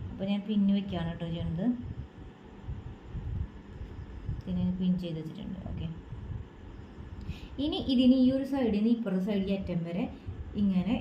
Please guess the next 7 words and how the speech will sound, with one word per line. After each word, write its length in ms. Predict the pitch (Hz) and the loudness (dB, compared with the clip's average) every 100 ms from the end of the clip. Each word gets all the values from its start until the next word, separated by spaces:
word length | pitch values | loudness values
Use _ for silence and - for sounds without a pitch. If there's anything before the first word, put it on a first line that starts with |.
| 247 | 2
ഇവിടെ 240 | 233 285 | 4 2
എത്തുമ്പോൾ 400 | - 233 202 220 302 269 | 2 2 2 2 2 4
ടേൺ 200 | 233 233 233 | 4 4 4
ചെയ്തിട്ട് 380 | 233 196 - - - - - - - | 4 2 0 0 -2 -10 -16 -20 -8
ഇപ്പുറത്തോട്ട് 460 | 233 214 185 175 208 240 | -4 -2 0 0 0 2
തിരിച്ചിട്ട് 460 | 247 - 180 - 320 339 | 0 0 -6 -2 0 2
തയ്ക്കണം. 360 | 240 - 151 | 0 -2 -6